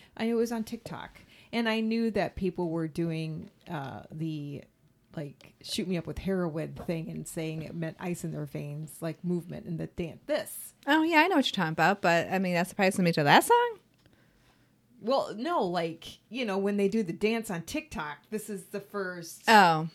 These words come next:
Speaker 1: Catch a Vibe.
Speaker 2: Mm-hmm.
Speaker 1: Boom. And
Speaker 2: Yeah.
Speaker 1: yeah, I was like, "Okay, back in
Speaker 2: Mm-hmm.
Speaker 1: my day."
Speaker 2: Mm-hmm.
Speaker 1: Back in my day.
Speaker 2: That's
Speaker 1: Anyway.
Speaker 2: that stupid frat boy.
Speaker 1: Yes.
Speaker 2: Yeah.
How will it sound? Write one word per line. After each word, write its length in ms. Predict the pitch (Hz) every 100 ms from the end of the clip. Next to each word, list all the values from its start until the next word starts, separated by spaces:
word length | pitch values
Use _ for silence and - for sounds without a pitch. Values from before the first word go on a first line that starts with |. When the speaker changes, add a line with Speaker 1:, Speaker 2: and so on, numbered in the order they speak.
| -
Speaker 1:
Catch 200 | 202 175
a 40 |
Vibe. 460 | 160 180 170 151 151 143 -
Speaker 2:
Mm-hmm. 200 | 247 262
Speaker 1:
Boom. 280 | 208 247 - 170 -
And 100 | 185
Speaker 2:
Yeah. 200 | 185 160
Speaker 1:
yeah, 160 | 180 170
I 80 | 175
was 200 | 175 156
like, 480 | 160 156 147 113 - - 160 - 85 - 76
"Okay, 460 | 180 - 175 165 - _ _
back 140 | 196 196
in 60 |
Speaker 2:
Mm-hmm. 120 | 202 208
Speaker 1:
my 180 | 220 247
day." 420 | 151 139 139 170 _ _ _ _ -
Speaker 2:
Mm-hmm. 280 | 202 180 180 - - -
Speaker 1:
Back 200 | 185 -
in 100 | 151
my 140 | 240 320
day. 240 | - - - _ - - -
Speaker 2:
That's 160 | 226 247
Speaker 1:
Anyway. 60 |
Speaker 2:
that 140 | 214 190
stupid 340 | - 208 190 180
frat 320 | - 165 -
boy. 400 | 165 156 151 160 - - -
Speaker 1:
Yes. 380 | 180 - - -
Speaker 2:
Yeah. 300 | 190 151